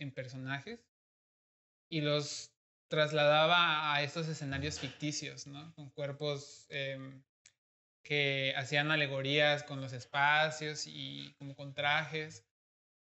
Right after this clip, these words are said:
Em, y es, o sea, se convirtió en una propuesta que empecé a manejar en mi proyecto de titulación,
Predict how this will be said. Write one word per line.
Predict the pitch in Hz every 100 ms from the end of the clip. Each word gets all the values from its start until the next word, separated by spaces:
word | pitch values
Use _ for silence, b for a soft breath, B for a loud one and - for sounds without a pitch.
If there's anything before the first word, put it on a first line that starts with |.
| _ _ -
Em, | 160 160 156 151 151 143 143 _ _ - - _ _ _ _ _ _ _ _ _
y | 190 170
es, | 180 180 - 208
o | 170
sea, | 180 170 165
se | 165 165
convirtió | 165 165 160 180
en | 185
una | 214 214
propuesta | 202 160 170 165 202 202 202 -
que | 170 156 151
empecé | 147 143 143 156 156
a | 165 170
manejar | 170 147 131 151
en | 156
mi |
proyecto | 143 139 139 147
de | 147
titulación, | 143 135 135 160 185